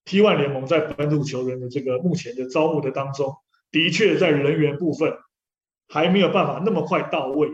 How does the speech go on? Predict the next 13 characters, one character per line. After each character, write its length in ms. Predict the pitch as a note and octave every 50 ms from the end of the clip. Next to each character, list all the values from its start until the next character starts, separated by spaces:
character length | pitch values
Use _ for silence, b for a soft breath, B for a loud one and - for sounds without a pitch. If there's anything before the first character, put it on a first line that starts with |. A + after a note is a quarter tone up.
| - _ _ _ _
所 260 | - - D3+ D#3+ G3
以 340 | G3+ D#3+ - - - - _ _
因 140 | F#3 F3+ F#3+
为 100 | F#3+ F3+
为 140 | G3 F#3+ D#3+
了 160 | C#3+ - -
平 360 | - - - C3+ C#3 F3 F#3+
衡 280 | F3+ - C#3 C3 C3+ C#3
各 160 | - F#3 D#3+ -
队 120 | E3 D3+
的 100 | C#3 C3
实 260 | - - - _ _
力， 280 | - D3 B2+ A#2+ -